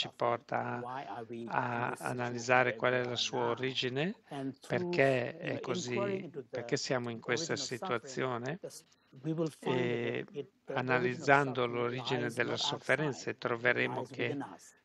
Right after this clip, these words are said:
Speaker 2: non è
Speaker 1: It's in our
Speaker 2: fuori da
Speaker 1: mind,
Speaker 2: noi, ma è
Speaker 1: it's in our
Speaker 2: dentro di noi,
Speaker 1: emotions.
Speaker 2: nelle
Speaker 1: So
Speaker 2: nostre
Speaker 1: once we
Speaker 2: menti,
Speaker 1: recognize that,
Speaker 2: nelle
Speaker 1: then the question is
Speaker 2: nostre
Speaker 1: asked,
Speaker 2: emozioni.
Speaker 1: is there a
Speaker 2: E
Speaker 1: way
Speaker 2: una
Speaker 1: to
Speaker 2: volta
Speaker 1: bring
Speaker 2: che
Speaker 1: about an end to
Speaker 2: riconosciamo
Speaker 1: the origin of
Speaker 2: questo,
Speaker 1: suffering,
Speaker 2: allora ci
Speaker 1: thereby
Speaker 2: si pone la
Speaker 1: bringing an end to
Speaker 2: domanda,
Speaker 1: the
Speaker 2: c'è,
Speaker 1: suffering?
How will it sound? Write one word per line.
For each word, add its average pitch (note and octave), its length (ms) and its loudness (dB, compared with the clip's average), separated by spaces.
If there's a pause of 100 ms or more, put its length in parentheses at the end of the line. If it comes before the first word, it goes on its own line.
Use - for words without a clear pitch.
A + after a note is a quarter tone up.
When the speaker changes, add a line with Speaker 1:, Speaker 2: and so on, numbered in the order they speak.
(140)
Speaker 2:
non C3 200 0
è - 20 0
Speaker 1:
It's B2 80 -4
in B2+ 60 -6
our C#3 80 2
Speaker 2:
fuori B2+ 240 6
da B2 120 4
Speaker 1:
mind, B2 120 0
Speaker 2:
noi, A#2+ 320 -2
ma A#2 240 -2
è A#2+ 60 0
Speaker 1:
it's A#2 160 -4
in C#3+ 160 4
our - 100 -4
Speaker 2:
dentro B2 160 -4
di A#2 180 -4
noi, A#2 320 -6
Speaker 1:
emotions. A#2+ 60 -10
Speaker 2:
nelle A#2+ 180 -6
Speaker 1:
So A#2 160 -8
Speaker 2:
nostre D3+ 280 -2
Speaker 1:
once F3 120 -2
we B2 80 0
Speaker 2:
menti, C3+ 300 -4
Speaker 1:
recognize D#3 640 -6
that, A#2+ 80 -8
Speaker 2:
nelle B2+ 80 -4
Speaker 1:
then A#2+ 100 -4
the A#2+ 80 -2
question - 0 -
is B2 60 0
Speaker 2:
nostre A#2+ 580 0
Speaker 1:
asked, - 140 -4
Speaker 2:
emozioni. A#2+ 720 -2
Speaker 1:
is A#2+ 80 -10
there E3 260 0
a F3 40 -2
Speaker 2:
E - 20 0
Speaker 1:
way C3 320 -2
Speaker 2:
una B2+ 160 -2
Speaker 1:
to B2 40 0
Speaker 2:
volta C3+ 220 4
Speaker 1:
bring C3 140 4
Speaker 2:
che - 140 -2
Speaker 1:
about A#2+ 100 4
an - 20 4
end A#2+ 140 2
to - 80 -4
Speaker 2:
riconosciamo B2 760 2
Speaker 1:
the B2+ 140 -8
origin A#2 320 -8
of A2 80 -18
Speaker 2:
questo, D3 260 0 (180)
Speaker 1:
suffering, E3+ 220 -2
Speaker 2:
allora A#2+ 460 0
ci A2 80 2
Speaker 1:
thereby C3 100 -4 (100)
Speaker 2:
si A#2+ 140 -2
pone B2 220 -4
la A#2+ 80 -4
Speaker 1:
bringing A#2 80 -2
an - 20 0
end A2+ 80 -4
to B2 80 -4
Speaker 2:
domanda, C3+ 360 0
Speaker 1:
the A2+ 40 0
Speaker 2:
c'è, A#2+ 260 -2
Speaker 1:
suffering? A2 200 -6